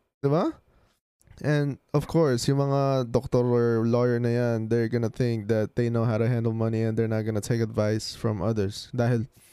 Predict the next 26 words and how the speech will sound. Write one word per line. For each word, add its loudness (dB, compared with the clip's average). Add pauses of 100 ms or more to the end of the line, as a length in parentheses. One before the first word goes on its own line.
(120)
they're 0
doc-, -2
they're, -2 (480)
they're 0
doctors. -2 (1200)
They're 0
doctors, 0
di 0
ba? 0 (480)
They 2
think, -2 (400)
they 2
think -2
na 0 (240)
they 2
know 0
everything 0
already. -2 (720)
Malaki 0
na 0
yung 2
ulo 0
nila 2
dahil 0
doctor 0
sila. 0